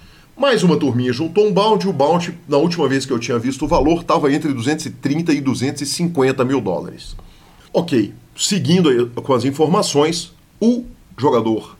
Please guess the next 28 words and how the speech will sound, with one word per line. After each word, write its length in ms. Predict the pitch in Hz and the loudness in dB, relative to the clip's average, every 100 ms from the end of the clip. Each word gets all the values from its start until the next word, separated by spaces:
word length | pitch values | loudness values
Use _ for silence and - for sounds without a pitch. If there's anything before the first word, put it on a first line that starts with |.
| _ | _
Alan 300 | 143 135 139 | 2 2 0
Kessler, 580 | 135 143 170 - 95 - - - - - - - | 0 0 0 -2 -8 -12 -18 -20 -20 -20 -20 -10
ah, 480 | 107 107 104 101 101 | -4 -2 -2 -2 -6
faz 380 | - 160 156 151 | -4 0 0 0
o 60 | |
seguinte 520 | 139 151 117 143 - - | -4 -4 -4 -4 -6 -2
tweet 400 | 135 120 120 - | 2 2 0 -4
também, 220 | 113 117 | -4 -2
que 60 | |
eu 40 | 123 | -2
vou 100 | 120 | 0
traduzir 320 | 127 113 127 | 0 0 -2
de 80 | 113 | -4
forma 320 | 113 117 117 | -2 -2 0
livre. 360 | 107 87 - - - - - - - | -4 -4 -8 -18 -20 -20 -20 -12 -2
"Eu 140 | 175 | 0
tava 200 | 170 156 | 2 0
assistindo 720 | 151 147 - - 117 113 104 | 0 -2 -4 -2 0 0 0
o 800 | 104 98 98 95 95 110 104 104 | -2 -2 -4 -6 -4 -4 -2 -2
Arquivos 500 | 107 - - 170 135 - | -4 -6 -4 -2 -2 -4
Forenses 600 | 143 117 110 151 127 117 | 0 2 2 -2 -4 -4
outro 240 | 117 156 123 | -2 -2 -2
dia 360 | 123 156 160 - - - | 0 0 0 -6 -20 -2
e 60 | 151 | 0
eles 160 | 156 | 0
pegaram 380 | - 160 123 110 | 0 2 2 2
uma 120 | 139 185 | 0 2
mulher 440 | 170 123 151 | 4 4 0